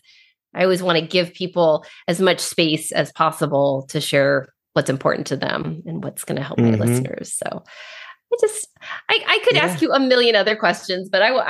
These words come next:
Speaker 1: I know it's late for you. So I just wanted to know
Speaker 2: No.
Speaker 1: kind of what's, what's next for Brian Martin?
Speaker 2: I, I appreciate that. And it's just a,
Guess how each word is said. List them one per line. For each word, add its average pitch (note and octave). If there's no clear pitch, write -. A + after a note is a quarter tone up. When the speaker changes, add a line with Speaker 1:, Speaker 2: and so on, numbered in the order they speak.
Speaker 1:
I A3+
know A#3
it's G3+
late E3+
for G3+
you. E3+
So D#3
I F3+
just F3+
wanted D#3+
to -
know D#3
Speaker 2:
No. -
Speaker 1:
kind E3
of D#3+
what's, F#4
what's A#4
next F4+
for C#4
Brian D#3+
Martin? D#3
Speaker 2:
I, B2+
I B2+
appreciate C3
that. G#2+
And A#2
it's B2
just D#3+
a, C#3+